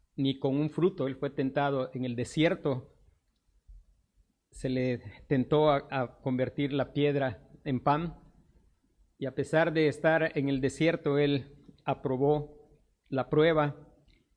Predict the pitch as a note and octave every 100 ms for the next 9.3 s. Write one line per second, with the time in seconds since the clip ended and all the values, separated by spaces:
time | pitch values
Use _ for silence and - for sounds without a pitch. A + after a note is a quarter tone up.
0 | - - _ _ _ _ - D#3 D3 D#3+
1 | E3 D#3+ D#3 C#3+ C3+ D#3 D#3+ D#3 D3+ D3
2 | - - D3 C#3 D#3+ D#3+ C#3+ C3+ E3 D#3+
3 | D3 C3+ - C3+ C#3 B2 D3+ D3+ C#3+ C#3+
4 | D3 D3+ D3 - - _ _ C#3 C3+ -
5 | F#3 F#3+ C#3+ C3+ C#3+ C#3+ C#3 D#3 D#3 D3+
6 | D3 C#3+ D3 C#3+ B2+ D3+ C#3 C#3 B2 C#3
7 | B2 C#3 C#3 C3+ C3 C#3 - - - _
8 | _ _ _ - C#3 C3+ C#3+ D#3+ C#3+ D3
9 | D3+ B2+ -